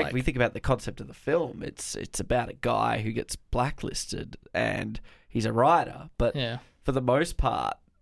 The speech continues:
Speaker 1: like, it's a lot of talking. So how do you
Speaker 2: It's
Speaker 1: make
Speaker 2: very talky, yeah.
Speaker 1: Yeah, and much like The Founder is a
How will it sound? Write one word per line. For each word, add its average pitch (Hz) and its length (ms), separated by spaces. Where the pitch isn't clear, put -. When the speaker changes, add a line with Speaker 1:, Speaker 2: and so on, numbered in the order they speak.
Speaker 1:
like, - 420
it's - 180
a 160 60
lot - 220
of - 80
talking. - 540
So 131 320
how 143 120
do 139 80
you 127 40
Speaker 2:
It's 120 60
Speaker 1:
make 123 120
Speaker 2:
very 151 180
talky, 117 360
yeah. 139 220
Speaker 1:
Yeah, 170 320
and 127 260
much 135 220
like 139 140
The 131 80
Founder 147 360
is 113 240
a 120 140